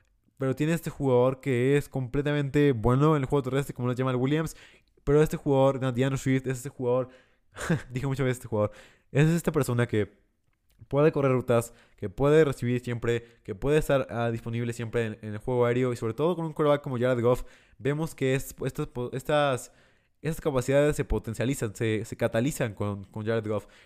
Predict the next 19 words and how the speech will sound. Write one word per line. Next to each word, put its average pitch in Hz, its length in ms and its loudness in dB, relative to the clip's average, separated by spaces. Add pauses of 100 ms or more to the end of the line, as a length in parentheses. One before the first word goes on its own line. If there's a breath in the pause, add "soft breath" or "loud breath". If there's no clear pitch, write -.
en 113 60 -12
donde 110 180 -2
vemos 143 280 0
mucho 147 200 -10
check 123 140 -8
down, 127 340 2 (260 soft breath)
muchas 143 260 -6
jugadas 127 420 0
en 120 60 -4
donde 110 160 -2
DeAndre 120 240 -2
Swift 120 200 -8
es 113 80 -8
el, 120 200 -8
es 117 120 -8
el 127 120 -4
líder 151 380 4 (400 soft breath)
de 117 120 -2
yardas 127 440 2